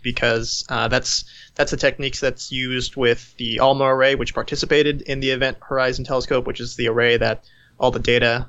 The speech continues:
that I work with is, is from. And I, I, again, like, actually, a funny little footnote is that the Event Horizon Telescope picture of the black hole in M eighty-seven, that actually came out on my birthday last year. So it was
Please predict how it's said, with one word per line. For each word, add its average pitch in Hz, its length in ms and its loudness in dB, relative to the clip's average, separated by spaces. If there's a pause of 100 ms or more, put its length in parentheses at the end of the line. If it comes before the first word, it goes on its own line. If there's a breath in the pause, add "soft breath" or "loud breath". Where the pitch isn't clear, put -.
(100)
that 117 160 -2
I 117 60 -2
work 120 220 -2
with - 400 -4
is, 113 480 -4 (400 loud breath)
is 120 140 -4
from. 180 380 0 (500)
And 139 580 0 (300)
I, 123 340 -6
I, 143 80 0
again, 143 320 2
like, 120 300 -6 (140)
actually, 156 400 -2 (240)
a 143 60 -4
funny 170 340 0
little 139 240 -6
footnote 117 440 -4
is 117 120 -6
that - 320 -4
the 120 420 -2
Event 139 240 0
Horizon 139 320 0
Telescope 127 380 -4
picture 123 260 -4
of 117 60 -6
the 117 80 -6
black 117 220 -4
hole 120 200 0
in 113 60 -4
M 117 100 -4
eighty-seven, 120 540 -2 (180 loud breath)
that 135 100 4
actually 170 220 2
came 135 220 -2
out 127 100 0
on 123 80 -4
my 113 120 -4
birthday 117 680 -2
last 113 320 -4
year. 110 360 -4 (100)
So 123 240 0
it 120 80 0
was 123 400 2